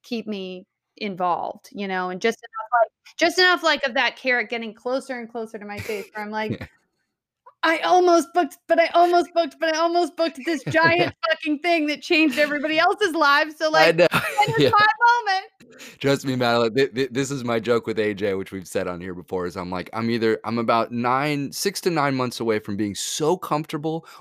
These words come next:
Speaker 2: or destitute and, like, committing suicide." <laughs> I'm like, I'm just like,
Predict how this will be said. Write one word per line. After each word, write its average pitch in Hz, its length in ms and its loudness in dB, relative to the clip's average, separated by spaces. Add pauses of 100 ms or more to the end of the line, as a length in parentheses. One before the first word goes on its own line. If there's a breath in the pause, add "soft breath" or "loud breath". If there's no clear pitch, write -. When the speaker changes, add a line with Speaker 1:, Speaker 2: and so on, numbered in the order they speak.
Speaker 2:
or 131 380 4 (160)
destitute 123 760 -2
and, 98 380 -6
like, 101 300 -4
committing 82 400 -8
suicide." 82 520 -6
<laughs> - 40 -6
I'm - 80 -6
like, 190 220 2
I'm 156 160 4
just 151 280 4
like, 143 280 2